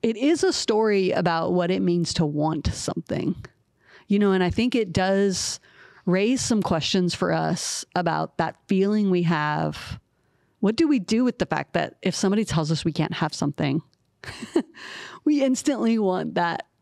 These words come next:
thing, right? So there's some part of that we connect to. Um,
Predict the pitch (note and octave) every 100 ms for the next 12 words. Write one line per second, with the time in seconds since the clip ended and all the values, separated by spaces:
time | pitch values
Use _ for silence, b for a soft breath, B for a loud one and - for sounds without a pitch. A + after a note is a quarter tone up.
0 | _ - D3 - D#3+ - F#3+ E3 E3 -
1 | - _ _ b b - G#3+ G#3+ G#3+ -
2 | A#3 C4+ - F#3 F#3 F3+ D#3+ F3+ - E3
3 | D#3 - E3 D#3+ D#3+ - _ b b b
4 | b b b F3 E3 D#3+